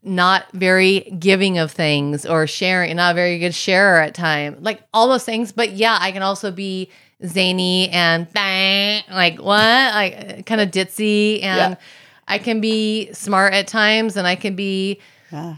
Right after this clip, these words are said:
Speaker 1: silly, and I can tell a good story, and, like, all those things. That's what I would want. It's like,
Speaker 2: Yeah.
Speaker 1: because that's who we are. We're human beings, you know, we're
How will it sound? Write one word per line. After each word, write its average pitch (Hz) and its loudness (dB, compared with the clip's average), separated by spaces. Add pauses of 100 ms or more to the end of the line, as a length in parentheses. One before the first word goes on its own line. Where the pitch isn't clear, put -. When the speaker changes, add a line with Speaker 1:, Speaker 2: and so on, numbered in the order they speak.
Speaker 1:
silly, 220 0
and 175 -2 (160)
I 175 -4
can 196 -6
tell 202 0
a 196 0
good 196 -2
story, 180 0
and, 175 -4
like, 254 -2
all 311 4
those 349 0
things. 151 -6
That's 220 2
what 262 2
I 233 6
would 208 0
want. 202 2
It's 165 -6
like, 196 0
Speaker 2:
Yeah. 160 -6
Speaker 1:
because 220 -4
that's 226 0
who 247 -4
we 226 -2
are. 226 4
We're 196 -2
human 214 -2
beings, 196 -4
you 185 -8
know, 180 0
we're 185 4